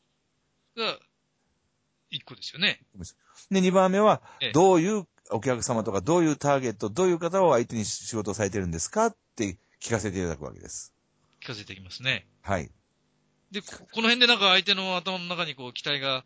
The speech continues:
Speaker 2: そうです、そうです、そうです。
Speaker 1: 膨らんでくるっておっしゃってましたよね。
Speaker 2: はい。で、三つ目は何か私に、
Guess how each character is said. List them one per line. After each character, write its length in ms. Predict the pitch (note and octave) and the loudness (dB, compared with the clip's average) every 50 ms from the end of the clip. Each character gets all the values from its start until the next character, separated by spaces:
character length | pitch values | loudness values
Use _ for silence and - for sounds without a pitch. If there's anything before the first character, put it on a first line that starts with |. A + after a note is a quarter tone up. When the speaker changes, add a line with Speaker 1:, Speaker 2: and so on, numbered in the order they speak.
| _ _ - | _ _ -6
Speaker 2:
そ 200 | - - C#3 D3 | -6 -4 -4 -4
う 20 | C#3 | -4
で 80 | A#2+ | -2
す、 80 | - A2+ | -4 -4
そ 40 | G2+ | -4
う 40 | |
で 40 | F2+ | -6
す、 20 | E2 | -8
そ 40 | |
う 40 | E2 | -8
で 40 | D2 | -10
す。 380 | - - - - - - - - | -12 -14 -14 -14 -14 -14 -10 -6
Speaker 1:
膨 60 | F3 | -4
ら 120 | E3 D#3 D3+ | -4 -4 -4
ん 40 | |
で 120 | D3 C#3+ C#3 | -6 -8 -10
く 140 | _ - D#3 | _ -12 -12
る 140 | C#3 C3 - | -12 -14 -14
っ 240 | _ _ _ _ _ | _ _ _ _ _
て 80 | A#2+ | -18
お 40 | G#2+ | -14
っ 40 | G#2 | -12
し 80 | - | -12
ゃ 40 | B2+ | -10
っ 20 | - | -12
て 100 | - F#2+ | -14 -16
ま 60 | F2 | -16
し 40 | - | -18
た 60 | G2+ | -10
よ 60 | B2 | -6
ね。 120 | D#3+ C#3+ - | -6 -4 -4
Speaker 2:
は 120 | A2+ F#2+ D#2 | -4 -6 -6
い。 80 | D2+ _ _ _ - G#3 | -8 _ _ _ -6 -2
で、 120 | G3 F#3 | 0 2
三 140 | F3+ F#3 E3 | 2 0 0
つ 140 | - - G3 | 0 2 2
目 60 | F3+ | 4
は 60 | D3 | 4
何 160 | D#3+ F3+ F3 D3+ | 4 4 4 6
か 80 | D#3 | 4
私 340 | C3+ C3 C3 B2+ - - C#3 | 4 6 4 2 0 -2 -4
に、 160 | C3+ C3+ B2+ | -6 -6 -8